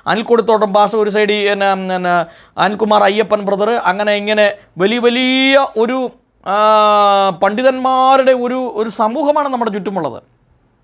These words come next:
മനസ്സിലാവുന്നുണ്ടോ? അപ്പോൾ ഇവിടെ ആര് വിജയിക്കുന്നു, ആര് തോക്കുന്നു എന്നുള്ളതല്ല. അച്ചായനോട് എനിക്ക് ഇത്രയേ പറയാനായിട്ടുള്ളൂ. ആ, എന്നോട് വിഷമം വിചാരിച്ചിട്ടോ സങ്കടപ്പെട്ടിട്ടോ കാര്യമില്ല.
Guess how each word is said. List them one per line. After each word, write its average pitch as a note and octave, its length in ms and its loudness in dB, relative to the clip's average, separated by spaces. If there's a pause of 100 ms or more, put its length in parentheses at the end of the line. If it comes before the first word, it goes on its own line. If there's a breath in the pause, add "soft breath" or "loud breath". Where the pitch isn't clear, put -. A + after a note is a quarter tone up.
(1200)
മനസ്സിലാവുന്നുണ്ടോ? D3 500 -6 (600 soft breath)
അപ്പോൾ F3+ 140 -4
ഇവിടെ G#3+ 200 0
ആര് G3+ 400 2 (100)
വിജയിക്കുന്നു, A3 600 -6
ആര് F#3+ 260 -2 (100)
തോക്കുന്നു G3+ 420 -4 (100)
എന്നുള്ളതല്ല. B2 500 -12 (720)
അച്ചായനോട് B3 480 -2
എനിക്ക് A#3 240 -4
ഇത്രയേ A3+ 220 -2
പറയാനായിട്ടുള്ളൂ. E3+ 800 -2 (800)
ആ, C#3+ 80 -4 (640)
എന്നോട് C4 340 2
വിഷമം G#3+ 480 0
വിചാരിച്ചിട്ടോ D#3+ 760 -2
സങ്കടപ്പെട്ടിട്ടോ D#3+ 760 -6
കാര്യമില്ല. A#2 420 -8